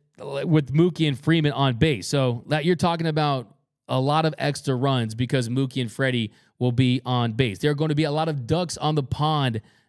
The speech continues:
next season for Shohei Ohtani to drive in. And you look at the lineup past Ohtani, I'm gonna give you my lineup where I would have it today. Now, this is subject to change. You guys know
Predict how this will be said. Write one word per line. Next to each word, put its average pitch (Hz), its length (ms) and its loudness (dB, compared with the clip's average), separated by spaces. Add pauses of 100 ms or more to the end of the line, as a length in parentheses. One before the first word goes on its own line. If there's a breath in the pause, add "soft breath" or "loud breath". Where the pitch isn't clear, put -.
next 131 320 0
season 123 600 0 (340 soft breath)
for 135 140 4
Shohei 135 540 2
Ohtani 127 460 2 (260 soft breath)
to 135 120 2
drive 120 600 0
in. 110 300 0
And 117 200 2 (380 soft breath)
you 127 160 4
look 202 160 4
at 208 100 0
the 220 100 2
lineup 180 540 0 (420)
past 160 520 2
Ohtani, 170 720 0 (240)
I'm 170 80 -2
gonna 247 120 0
give 196 160 2
you 156 100 4
my 139 240 0
lineup 117 420 -2
where 127 200 -2
I 147 140 0
would 156 140 2
have 135 260 0
it 120 100 -12
today. 107 520 -4 (120)
Now, 147 180 -2
this 220 200 -4
is 190 140 -6
subject 147 440 -4
to 113 60 -12
change. 127 400 -6
You 156 60 -8
guys 156 280 -8
know 139 420 -6